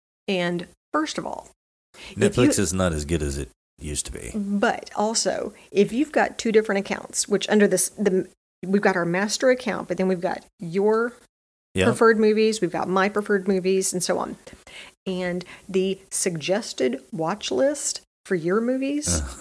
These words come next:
Speaker 2: <laughs>
Speaker 1: on your
Speaker 2: yeah.
Speaker 1: channel and the suggested for mine,
Speaker 2: Yep. Uh-huh.
Speaker 1: totally different.
Speaker 2: Oh, yes, one hundred percent.
Speaker 1: And that's why I want to go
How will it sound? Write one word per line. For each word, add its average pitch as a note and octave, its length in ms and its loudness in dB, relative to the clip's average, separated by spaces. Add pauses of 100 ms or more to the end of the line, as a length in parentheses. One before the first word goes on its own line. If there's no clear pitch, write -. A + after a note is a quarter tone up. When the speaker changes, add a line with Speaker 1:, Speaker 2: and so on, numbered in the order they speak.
(260)
Speaker 2:
<laughs> - 20 -10
Speaker 1:
on G#3 180 2
your A#3 260 2
Speaker 2:
yeah. G3+ 60 -4
Speaker 1:
channel F#3 440 4
and G#3 160 4
the G3 40 2
suggested G3+ 680 0
for F#3 120 0
mine, G#3+ 540 -2 (100)
Speaker 2:
Yep. F#2+ 260 2 (920)
Uh-huh. D4 320 6
Speaker 1:
totally A#3 520 8
different. E3 540 2 (100)
Speaker 2:
Oh, G#2 200 4
yes, F2 300 0
one F2+ 140 0
hundred F2 220 -2
percent. D#2+ 400 -4 (360)
Speaker 1:
And C4+ 280 -4
that's C#4 200 -6
why D#4 100 -2
I C4 40 -2
want A#3+ 220 -6
to A#3 140 -2
go A3 480 0